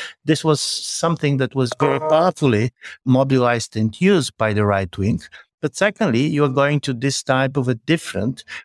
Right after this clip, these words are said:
much more emancipating nationalism in which first you are showing that you can integrate in your own societies different groups. But secondly, what is very important is that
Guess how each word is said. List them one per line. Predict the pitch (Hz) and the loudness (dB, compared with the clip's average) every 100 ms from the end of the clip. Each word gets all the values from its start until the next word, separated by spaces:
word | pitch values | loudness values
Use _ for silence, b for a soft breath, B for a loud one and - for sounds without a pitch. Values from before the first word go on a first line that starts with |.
| _ | _
much | 127 135 135 | -2 0 0
more | 143 131 | 2 2
emancipating | 131 151 - 135 120 117 123 104 | 4 0 -2 -2 -2 0 0 2
nationalism | 123 131 120 104 101 113 120 | 2 2 2 2 2 2 2
in | 117 | 2
which | 113 113 | 2 0
first | - 127 123 | -2 -2 0
you | 110 | -2
are | 104 | -2
showing | - - 139 113 107 | -2 2 2 4 2
that | 110 107 | -2 -4
you | 117 | -6
can | 120 110 | 0 2
integrate | 127 135 127 104 104 - | 2 0 -4 -2 -2 0
in | 104 | 0
your | 104 | 2
own | 101 | 0
societies | - 120 117 117 101 107 - - B B B _ | -4 -4 -2 -2 -4 -10 -16 -16 B B B _
different | 113 - 98 101 | -4 0 -2 0
groups. | 190 185 - | 0 0 -2
But | - - | -10 -4
secondly, | 269 269 262 202 | -2 0 2 2
what | 160 143 | 0 -2
is | 135 | 0
very | 165 156 | 2 2
important | 127 - 147 - 127 | 0 -2 -4 -2 -2
is | 127 - | -2 -2
that | 123 120 | -2 -4